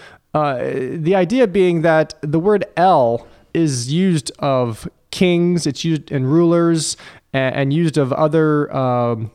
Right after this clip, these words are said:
people in power, strong people, uh, human beings. Um, and so the idea that this must be a reference to, uh, Yahweh, that, um, applying, uh, nine six as a messianic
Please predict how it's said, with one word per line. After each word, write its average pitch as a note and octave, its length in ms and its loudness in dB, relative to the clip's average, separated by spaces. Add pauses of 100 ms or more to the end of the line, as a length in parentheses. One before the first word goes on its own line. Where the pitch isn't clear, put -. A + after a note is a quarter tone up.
(180)
people F3+ 340 2
in C3 180 0
power, E3+ 640 0 (200)
strong D#3+ 480 0
people, D#3+ 720 -4
uh, C3 200 -4
human C#3 500 0
beings. B2+ 760 -4 (460)
Um, C3 440 0
and D3 360 0
so F3+ 220 0
the E3 140 0
idea G3 360 0
that D#3+ 420 0
this E3+ 240 -2
must D#3+ 340 -2
be D3+ 100 0
a C#3+ 100 2
reference C#3+ 460 -2
to, B2+ 520 -2
uh, A#2 420 -4
Yahweh, B2+ 800 0 (460)
that, B2 420 -2
um, A2+ 540 -4 (140)
applying, D3 800 -2 (500)
uh, A2+ 240 -4
nine C3 260 0
six - 380 -4
as A#2 220 -2
a A2 100 -4
messianic C3+ 840 -4